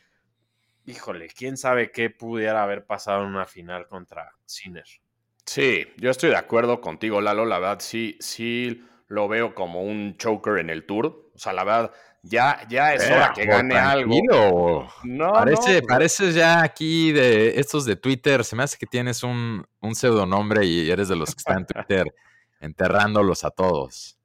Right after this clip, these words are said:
Speaker 2: No, no, a ver, estoy de acuerdo contigo, Rulo, que él ya está por arriba de esa generación de Tsitsipas, Rublev, Thiem, etcétera. Definitivamente es el mejor de ellos,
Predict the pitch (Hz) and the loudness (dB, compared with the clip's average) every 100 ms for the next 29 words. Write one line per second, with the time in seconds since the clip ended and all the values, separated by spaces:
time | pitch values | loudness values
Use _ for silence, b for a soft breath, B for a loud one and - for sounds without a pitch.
0 | _ - 160 214 202 175 170 101 117 110 | _ -6 -2 0 2 2 4 4 4 2
1 | - 143 165 160 117 107 95 127 127 135 | 0 0 2 2 2 -2 -2 0 2 2
2 | 135 117 92 98 120 117 117 110 - 110 | -2 0 0 0 0 0 0 -2 -2 -2
3 | 107 - 98 85 92 113 110 107 - 98 | -4 -4 -4 -2 -2 0 0 0 -4 -6
4 | 87 85 80 - 104 104 98 87 - - | -6 -6 -4 -2 -2 -2 -4 -8 -8 -4
5 | 113 110 110 104 101 98 b b - 95 | -2 0 2 4 2 0 b b -10 -6
6 | 87 95 104 107 107 101 - 104 110 110 | -4 0 2 2 0 -4 -10 -4 -2 -2
7 | 98 - 110 120 120 165 b b _ 98 | -4 -6 -6 -2 -2 -4 b b _ -10
8 | 95 98 90 123 123 117 110 98 87 87 | -8 -8 -6 -2 -2 -2 -6 -8 -6 -4
9 | 101 107 107 104 110 143 - | -2 -2 0 0 0 -2 -4